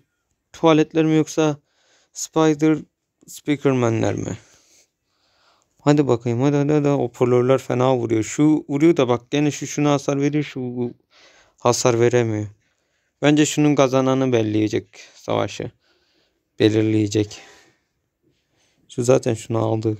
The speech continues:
Yaklaştırmıyor bile. Aa, bu da buna saldırıyor. İki ve bir attılar. Aha.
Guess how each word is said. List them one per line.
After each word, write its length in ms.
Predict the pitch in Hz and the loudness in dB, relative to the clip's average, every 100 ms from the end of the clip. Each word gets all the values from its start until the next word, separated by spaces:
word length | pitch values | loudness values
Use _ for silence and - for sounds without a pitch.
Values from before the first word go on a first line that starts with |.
| - | -2
Yaklaştırmıyor 840 | 113 - 120 - - 127 113 110 | -2 -2 -4 -6 -4 -2 -2 -4
bile. 140 | 107 113 - | -4 -6 0
Aa, 220 | 135 135 | 0 2
bu 100 | 156 | 2
da 140 | 170 | 2
buna 200 | 147 131 | 4 0
saldırıyor. 600 | 117 117 110 110 104 101 - _ _ _ _ _ _ _ _ _ | 0 -2 -2 0 0 -2 -6 _ _ _ _ _ _ _ _ _
İki 260 | 120 - | -6 2
ve 220 | 151 151 135 | 4 4 2
bir 100 | 151 | -2
attılar. 440 | 151 _ 135 139 | -2 _ -6 -6
Aha. 400 | - 123 120 117 | -4 -4 -2 -2